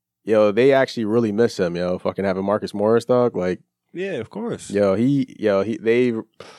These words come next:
Speaker 1: if they had him right now.
Speaker 2: Nah, uh, Brad Wanamaker, I think, is filling that role pretty
Speaker 1: Yeah.
Speaker 2: well, honestly.
Speaker 1: Yeah,
Speaker 2: Philly
Speaker 1: but
Speaker 2: nigga.
Speaker 1: yeah. I mean, shouts out. But, uh, I don't know, Morris, man, when he was there, though, he was making, I, I remember when we used to play against him, that nigga used to piss me the fuck off 'cause that nigga was just clutch, timely shots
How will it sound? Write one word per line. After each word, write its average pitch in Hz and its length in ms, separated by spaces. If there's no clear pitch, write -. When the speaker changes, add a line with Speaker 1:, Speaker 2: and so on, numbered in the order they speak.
Speaker 1:
if 98 100
they 147 160
had 147 220
him 131 200
right 135 160
now. 143 380
Speaker 2:
Nah, 151 360
uh, 147 180
Brad 170 240
Wanamaker, 127 500
I 95 80
think, 90 160
is 87 80
filling 92 240
that 82 120
role 92 280
pretty 113 140
Speaker 1:
Yeah. 107 240
Speaker 2:
well, 98 240
honestly. 101 440
Speaker 1:
Yeah, 127 240
Speaker 2:
Philly 113 160
Speaker 1:
but 104 140
Speaker 2:
nigga. - 20
Speaker 1:
yeah. 107 320
I - 40
mean, 127 220
shouts 113 320
out. 101 280
But, 104 180
uh, 101 300
I 143 60
don't 160 140
know, 139 120
Morris, 135 360
man, 113 200
when 113 100
he 156 80
was 139 160
there, 113 180
though, 104 140
he 147 120
was 143 160
making, 107 340
I, - 180
I 147 60
remember 165 260
when 131 100
we 135 60
used 127 100
to 104 60
play 131 240
against 107 260
him, 95 120
that 147 160
nigga 117 200
used 98 160
to - 60
piss - 300
me 113 60
the 92 80
fuck - 240
off 101 260
'cause - 80
that 110 120
nigga 110 220
was 92 100
just 87 140
clutch, - 400
timely 117 340
shots - 360